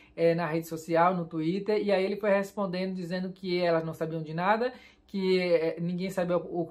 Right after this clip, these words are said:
porquê foi que terminaram e tal, e que se elas gostam da Belinda, que era melhor ficar calada, porque senão aí que elas iam ver coisas. Eu tô traduzindo aqui, né?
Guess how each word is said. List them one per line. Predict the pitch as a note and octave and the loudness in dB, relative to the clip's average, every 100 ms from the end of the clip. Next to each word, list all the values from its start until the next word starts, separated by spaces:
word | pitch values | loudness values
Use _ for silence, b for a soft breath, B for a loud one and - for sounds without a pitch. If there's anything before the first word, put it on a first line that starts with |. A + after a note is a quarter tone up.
| - | -6
porquê | F#3 F3 | -8 -6
foi | F3 | -8
que | E3 | -6
terminaram | E3 D#3 E3+ E3+ E3+ G3+ F#3+ | -4 -2 -2 0 4 4 4
e | |
tal, | F3+ F#3 G#3 C4+ B B F3+ | 0 4 4 4 B B -8
e | B3 | -8
que | - C#4 | -6 -8
se | A#3 C4 B3 A#3 F#3+ | -8 -4 0 2 2
elas | F3+ F#3 G3 F#3+ | 2 4 4 2
gostam | F3 G3+ A#3+ B3 - G3+ F#3+ | 4 6 8 6 0 -4 0
da | E3+ | 2
Belinda, | F#3 F3 F#3 A#3 | 2 0 0 -2
que | A#3 | 0
era | A3+ A3+ | 0 0
melhor | A3 G3+ G3+ | 2 2 2
ficar | G3 G3+ | 0 -2
calada, | G3 G#3 F#3+ F#3+ G#3+ | 0 4 4 4 0
porque | - G3+ G#3+ G#3 | -4 -6 -2 -2
senão | G#3 F3+ F3+ G#3 A#3 B B - | -2 -2 2 2 0 B B 4
aí | G#3 G3 G#3+ A3 | 6 6 4 2
que | A#3+ | 2
elas | A3 G#3+ F#3 | 6 6 4
iam | F3+ G#3+ A3 | 0 -2 -2
ver | F#3+ A3+ A#3 - | 2 2 0 -2
coisas. | E3 D3+ C3+ C#3 D#3+ D3+ | 2 2 2 -2 -4 -2
Eu | F#3 | -2
tô | G#3 A3+ | 0 0
traduzindo | B3+ C4 A3+ G#3+ A3 | 0 -2 -4 -2 0
aqui, | G3 - D3+ | 0 -2 -8
né? | D3+ F#3+ | -6 -8